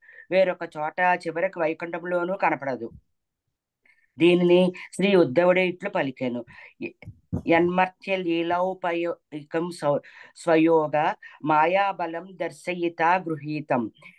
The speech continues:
విస్మాపనం స్వస్య, స్వస్య చ సౌభంగ-,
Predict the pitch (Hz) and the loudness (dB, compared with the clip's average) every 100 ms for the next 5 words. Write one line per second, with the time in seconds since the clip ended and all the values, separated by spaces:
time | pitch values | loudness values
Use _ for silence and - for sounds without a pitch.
0 | _ 160 - 180 185 190 185 156 156 190 | _ -2 -2 2 4 4 4 2 2 -2
1 | 185 170 156 - - 185 180 156 _ _ | -4 -2 -2 -6 -8 0 0 -2 _ _
2 | - _ _ _ _ _ _ - 160 165 | -20 _ _ _ _ _ _ -10 -4 -4
3 | - - 175 175 220 - _ _ - 160 | -6 -4 -4 0 -4 -4 _ _ 2 2
4 | 165 175 180 175 170 | 4 0 -2 -2 -2